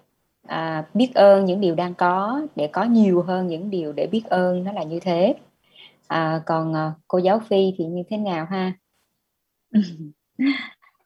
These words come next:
Speaker 2: Trời, nói tới biết ơn chắc, ừ, em phải cho em nửa tiếng thì em mới biết ơn hết tất cả mọi thứ mà em đang có. <laughs>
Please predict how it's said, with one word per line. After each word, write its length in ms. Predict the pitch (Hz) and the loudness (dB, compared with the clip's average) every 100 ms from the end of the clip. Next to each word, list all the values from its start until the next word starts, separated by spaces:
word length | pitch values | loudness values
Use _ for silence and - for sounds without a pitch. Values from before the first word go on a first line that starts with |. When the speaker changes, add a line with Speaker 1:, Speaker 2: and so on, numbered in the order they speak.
| _ _ - | _ _ -2
Speaker 2:
Trời, 240 | 185 175 | 0 0
nói 180 | 196 220 | -2 -2
tới 80 | 233 | 2
biết 240 | 226 247 - | 2 2 0
ơn 280 | 208 202 202 | 2 0 -2
chắc, 140 | 247 _ | -4 _
ừ, 80 | 202 190 185 185 - | -8 -6 -6 -6 -2
em 180 | 196 185 | 0 2
phải 240 | 160 - - - | 0 -2 -4 0
cho 140 | 208 | 4
em 300 | 196 202 190 | 4 4 6
nửa 180 | 190 190 220 | 4 6 8
tiếng 260 | 269 294 381 | 10 8 6
thì 60 | |
em 140 | 208 214 | 4 4
mới 80 | |
biết 160 | 233 294 | 4 2
ơn 200 | 220 208 | 2 2
hết 240 | 233 320 392 415 427 | 2 2 -2 -2 -2
tất 100 | 370 - | 0 -2
cả 120 | 165 | -2
mọi 160 | - 185 | -4 -2
thứ 140 | 220 | -2
mà 160 | 269 220 | -2 -4
em 240 | - 226 | 0 2
đang 180 | 240 226 | 4 2
có. 220 | 190 - - - - _ _ _ - _ _ | 0 0 -2 -4 -14 _ _ _ -20 _ _
<laughs> 840 | - 539 494 370 - - 294 294 | 0 2 2 0 -4 2 2 2